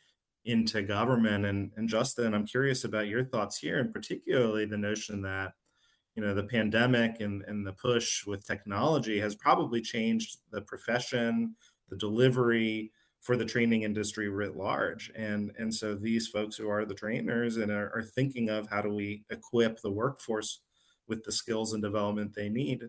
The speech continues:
they're also having to think differently because you don't have everyone in the office, or everyone's at home, or they're all over the map. What's that looking like in, in A T D?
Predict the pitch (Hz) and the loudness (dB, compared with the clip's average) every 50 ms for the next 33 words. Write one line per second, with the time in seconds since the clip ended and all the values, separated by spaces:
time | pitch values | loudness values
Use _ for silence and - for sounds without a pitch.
0 | - 117 110 - - 135 131 - - - 113 110 107 107 101 107 101 107 107 104 | -8 -6 -2 2 4 4 4 4 4 2 0 0 0 0 -4 -6 -4 -2 -2 -2
1 | 104 - - 107 104 - 113 107 104 104 101 101 98 101 98 - 101 101 98 95 | -4 -4 -4 -4 -4 -2 -2 -4 -4 -4 -4 -6 -6 -8 -6 -2 -2 -2 -2 -2
2 | 101 104 95 117 113 113 110 110 104 101 95 95 95 95 95 95 92 90 90 95 | -4 0 0 0 0 0 -2 -4 -2 -2 -2 -2 0 -2 -2 -4 -6 -10 -12 -10
3 | 92 85 - - - - - - - - 95 98 98 104 110 110 117 110 110 104 | -8 -8 -10 -10 -10 -6 -6 -6 -4 -2 -2 0 2 2 2 2 2 2 2 0
4 | 101 101 101 95 95 98 98 98 95 - 98 104 101 104 104 104 110 113 113 113 | -2 -4 -4 -6 -6 -8 -12 -12 -14 -10 -10 -10 -6 -4 -2 0 0 0 0 0
5 | 107 107 101 101 95 90 90 87 - - - - _ _ _ _ _ _ _ _ | -2 -4 -6 -8 -10 -12 -12 -14 -14 -16 -16 -18 _ _ _ _ _ _ _ _
6 | _ _ _ _ - - 135 131 - - 110 107 110 110 107 107 104 104 98 95 | _ _ _ _ -4 -4 0 2 4 4 4 2 2 -2 -4 -4 -2 -2 -2 -2
7 | 95 - - 92 92 92 - - 92 90 92 95 - - 90 90 87 85 - - | -4 -6 -8 -8 -8 -10 -12 -12 -12 -10 -10 -10 -8 -6 -4 -4 -4 -4 -6 -8